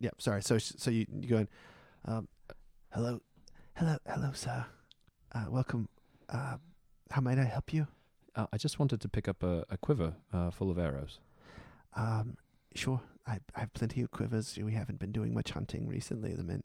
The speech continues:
Speaker 1: the, the, the hunters have all gone off and joined as, as, as archers, <laughs> as you, I'm sure you know. So it's nothing but salted fish now. Um, sure, sure. Um, how many would you like?
Speaker 2: Um, well, just a, uh, I'll need a quiver.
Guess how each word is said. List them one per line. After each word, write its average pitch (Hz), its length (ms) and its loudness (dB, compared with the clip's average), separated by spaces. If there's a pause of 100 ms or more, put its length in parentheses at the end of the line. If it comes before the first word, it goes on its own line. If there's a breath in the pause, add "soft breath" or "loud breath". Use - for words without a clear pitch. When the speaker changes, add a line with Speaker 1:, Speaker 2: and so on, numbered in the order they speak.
Speaker 1:
the, 104 140 -4 (160)
the, 113 120 0 (280)
the 113 80 4
hunters 123 320 0
have - 100 -4
all 113 160 0
gone 110 240 -4
off 110 240 -2
and 104 100 -4
joined 107 360 0
as, 110 140 2
as, 123 280 2
as 135 160 6
archers, 139 600 6
<laughs> - 20 -20
as - 220 -2
you, - 140 -8 (140)
I'm 151 120 0
sure - 180 -6
you 143 100 0
know. 139 220 6
So 151 160 4
it's - 160 0
nothing 139 260 2
but - 140 -6
salted 139 340 0
fish 151 300 2
now. 113 240 0 (640 loud breath)
Um, 120 160 4
sure, 151 340 8 (360)
sure. 123 360 0
Um, 110 440 2 (500)
how - 100 2
many 131 220 4
would 135 160 -2
you - 80 4
like? - 260 2 (160)
Speaker 2:
Um, 95 460 2 (520)
well, 110 200 2
just 101 180 -6
a, 92 140 0
uh, 85 220 0
I'll 90 120 0
need 92 180 6
a 82 40 0
quiver. 180 360 0